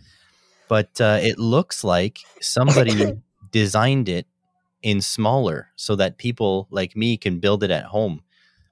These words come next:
Speaker 1: So maybe that's something to ask your dad about in the future. Something you can have a, a nice little robot that's, uh, infinitely programmable and from programming from typing in too,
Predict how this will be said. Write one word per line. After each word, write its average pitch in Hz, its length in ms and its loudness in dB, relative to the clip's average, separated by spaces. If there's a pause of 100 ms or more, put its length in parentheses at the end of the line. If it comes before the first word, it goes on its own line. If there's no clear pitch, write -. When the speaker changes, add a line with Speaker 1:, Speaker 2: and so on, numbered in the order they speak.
(360)
Speaker 1:
So 90 220 -4
maybe 113 380 -2
that's 139 220 -2
something 127 400 -2
to 107 80 -2
ask 113 280 -2
your 110 60 0
dad 104 240 2
about 95 320 0
in 101 140 -4
the 98 100 -4
future. - 540 -6 (280)
Something 95 420 -2
you 98 140 -4
can 101 120 -4
have 98 220 -2
a, 90 240 -2
a 95 140 -10
nice 104 320 -2
little 101 200 0
robot 95 460 -2 (280)
that's, 95 260 -6
uh, 85 280 -2 (120)
infinitely 113 540 -2
programmable 90 720 0
and 87 180 -4
from 117 380 0 (200)
programming 120 460 0
from 92 200 -8
typing 104 400 -2
in 95 200 -2
too, 87 280 -8